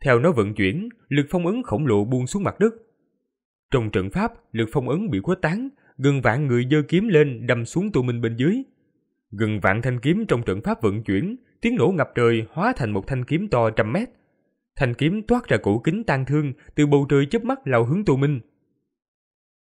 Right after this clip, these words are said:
"Ngươi không phải là Bắc Lăng Ô Sơn?" Tô Minh không để ý kiếm to từ trên trời buông xuống. Hắn nhìn Bắc Lăng biểu tình hung tợn, lạnh nhạt nói. Bắc Lăng bỗng biến sắc mặt, trợn to mắt thấy dao găm đâm vào trán của Tô Minh đang nhanh chóng đóng băng.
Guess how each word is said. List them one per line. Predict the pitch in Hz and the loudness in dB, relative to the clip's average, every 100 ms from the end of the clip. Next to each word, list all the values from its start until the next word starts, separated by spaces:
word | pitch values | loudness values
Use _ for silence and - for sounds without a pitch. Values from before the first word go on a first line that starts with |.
| _ - | _ -4
"Ngươi | 131 123 | -2 0
không | 127 107 | -2 0
phải | 101 | 0
là | 123 95 95 | 2 2 2
Bắc | 147 143 | 0 -4
Lăng | 117 113 | -4 -2
Ô | 117 104 | -2 -2
Sơn?" | 123 117 117 _ _ _ _ _ _ _ _ _ _ _ _ - | -4 -4 -10 _ _ _ _ _ _ _ _ _ _ _ _ 2
Tô | 165 | 4
Minh | 156 151 | 4 2
không | 165 131 | 0 2
để | 110 | 2
ý | 147 185 | 2 0
kiếm | 202 175 | -2 0
to | 127 117 | 2 2
từ | 113 98 | 0 -2
trên | 123 120 | -2 0
trời | 95 95 | 0 2
buông | 123 123 | -2 0
xuống. | 143 175 247 - _ _ _ | 0 0 -4 -12 _ _ _
Hắn | - 240 | -2 0
nhìn | 127 170 | 2 0
Bắc | 226 | 2
Lăng | 165 160 117 | 2 0 -2
biểu | 113 151 | 0 0
tình | 113 98 | 0 -2
hung | 139 127 | -2 0
tợn, | 90 90 107 - _ | 0 -2 -6 -14 _
lạnh | 110 95 104 | 0 0 0
nhạt | 95 117 | -4 0
nói. | 127 208 247 _ _ _ _ _ _ _ | 0 0 -4 _ _ _ _ _ _ _
Bắc | 151 165 | -6 0
Lăng | 120 113 110 | 0 0 0
bỗng | 95 135 | 0 0
biến | 165 | -2
sắc | 202 240 | 0 -2
mặt, | 107 90 - _ _ | -2 -4 -12 _ _
trợn | 117 135 | 2 4
to | 160 160 | 2 2
mắt | 226 - | 0 -2
thấy | 196 226 143 | 0 2 2
dao | 135 | 2
găm | 123 123 | 0 0
đâm | 127 127 | 0 0
vào | 110 92 | 0 0
trán | 139 196 | 0 -2
của | 202 | -2
Tô | 170 135 | -2 0
Minh | 131 117 104 | 0 -4 -4
đang | 110 110 | -4 -2
nhanh | 110 107 | -4 0
chóng | 135 185 | 0 2
đóng | 185 | 0
băng. | 175 135 | 0 -4